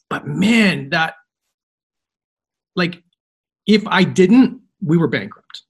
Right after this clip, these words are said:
It was over. It was done, finished. Everything we'd ever done was for nothing. Like, it was over. And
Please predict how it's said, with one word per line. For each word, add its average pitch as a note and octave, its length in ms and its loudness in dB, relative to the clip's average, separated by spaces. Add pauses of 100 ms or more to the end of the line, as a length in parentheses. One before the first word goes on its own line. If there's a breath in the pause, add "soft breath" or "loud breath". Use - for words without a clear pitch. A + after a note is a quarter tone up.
(260)
It G3+ 120 2
was G3 160 2 (120)
over. F#3 380 0
It D3 60 -6
was C3 140 -8
done, D#3+ 480 -4 (680)
finished. F3 640 -2 (360)
Everything E3+ 360 0
we'd D#3 160 2
ever C#3+ 180 0
done C#3 300 -4
was A2+ 320 -10 (220)
for C3+ 100 -6
nothing. D3+ 640 -4
Like, A#2 240 -10 (100)
it C#3 100 -6
was B2+ 240 -10 (120)
over. F#3+ 180 -2 (640)
And C3 340 -6